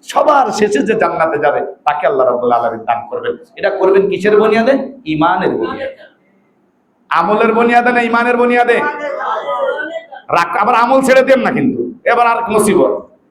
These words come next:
আমলের বুনিয়াদে না ইমানের বুনিয়াদে? ইমানের বুনিয়াদে হলো ইমান। আল্লাহ রাসূল সাল্লাল্লাহু, আল্লাহ পাক রব্বুল আলামিন কালামে যতগুলা মানে কঠিন কঠিন আয়াত ব্যাখ্যা করে আল্লাহ বলছে, "ইয়া আইয়ুহাল্লাযীনা আমানু, হে ঈমানদারেরা, হে আমার বিশ্বাসী বান্দারা,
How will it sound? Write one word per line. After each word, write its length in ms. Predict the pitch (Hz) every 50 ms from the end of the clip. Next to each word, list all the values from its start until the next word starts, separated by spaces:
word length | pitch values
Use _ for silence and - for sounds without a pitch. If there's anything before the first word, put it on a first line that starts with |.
| _ _ _ _ _ _ _ _ _ _ _ _ _ _ _ -
আমলের 420 | 175 202 - 254 254 262 269 269
বুনিয়াদে 340 | 269 269 269 269 269 269 277
না 60 | 269
ইমানের 400 | 254 247 269 277 285 294 285 285
বুনিয়াদে? 680 | 294 294 294 294 294 277 277 247 - - - - - - - - - 294 311 640 659 659 605 - - 285
ইমানের 540 | 269 269 277 277 311 339 349 349 349 339 320
বুনিয়াদে 340 | 320 311 302 285 277 269 269
হলো 100 | 262 269
ইমান। 440 | 262 262 285 320 339 330 285 -
আল্লাহ 220 | 196 240 285 302 294
রাসূল 280 | 294 294 - 294 277
সাল্লাল্লাহু, 500 | 294 302 277 269 269 269 262 254 269 -
আল্লাহ 320 | - - - 494 539 294 -
পাক 260 | - 302 339 330 -
রব্বুল 240 | - 277 277 277 262
আলামিন 300 | 262 247 247 254 254 254
কালামে 460 | 254 247 - 233 247 269 277 277 262
যতগুলা 880 | 247 247 262 302 - 269 277 - 339 339 339 339 302 247 - - - - - _ _ _ _ _ _ _ _ _ _ _ _ _
মানে 140 | 208 254 262 254 - 247
কঠিন 380 | 277 - 311 339 330 320 320
কঠিন 140 | 285 277 277
আয়াত 400 | 277 277 226 247 277 320 320 320
ব্যাখ্যা 240 | 330 285 277 285 277
করে 100 | 262 262
আল্লাহ 200 | 269 269 262 254
বলছে, 100 | 254 254
"ইয়া 240 | 262 294 330 359 349
আইয়ুহাল্লাযীনা 760 | - - 302 285 302 294 285 285 277 269 - 254 254 247 233
আমানু, 360 | 220 220 220 214 214 208 202
হে 320 | 180 240 320 349 349 330
ঈমানদারেরা, 560 | 311 311 269 240 - 208 190 185 185 180 180 165
হে 240 | 156 175 269 349
আমার 240 | 349 311 320 302 285
বিশ্বাসী 400 | 277 269 277 262 - 247 - 214
বান্দারা, 500 | 208 208 208 202 202 196 185 165 - -